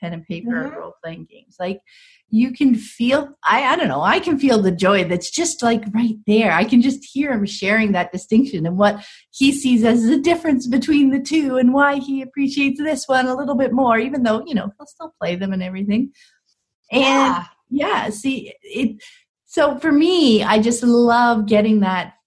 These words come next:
Speaker 1: feel, um, for
Speaker 2: Mm-hmm.
Speaker 1: unschooling kids. And I love that, um, people have started sharing as the adults what the parents are into too, because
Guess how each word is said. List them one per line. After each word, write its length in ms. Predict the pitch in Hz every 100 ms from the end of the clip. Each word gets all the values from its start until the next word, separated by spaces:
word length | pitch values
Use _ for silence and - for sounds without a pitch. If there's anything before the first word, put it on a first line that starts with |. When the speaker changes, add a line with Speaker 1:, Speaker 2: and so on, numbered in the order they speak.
| _ -
Speaker 1:
feel, 520 | 214 196 - - - _ _ _ -
um, 340 | 160 160 160
for 280 | 160 175 -
Speaker 2:
Mm-hmm. 160 | - 196
Speaker 1:
unschooling 360 | 233 196 170
kids. 380 | 165 208 220 208 -
And 160 | 208 208
I 120 | 202
love 640 | 214 226 247 254 254 233 - _ _ -
that, 440 | 208 196 190 - - 180
um, 320 | 175 170 165
people 200 | 247 254
have 80 | 202
started 480 | 240 220 208 196
sharing 340 | - 226 208 190
as 160 | 208 220
the 100 | 196
adults 400 | 208 247 - -
what 100 | 202
the 60 |
parents 380 | 214 302 311 269
are 80 | 214
into 280 | 175 165 175
too, 240 | - 330
because 600 | 208 208 233 285 285 254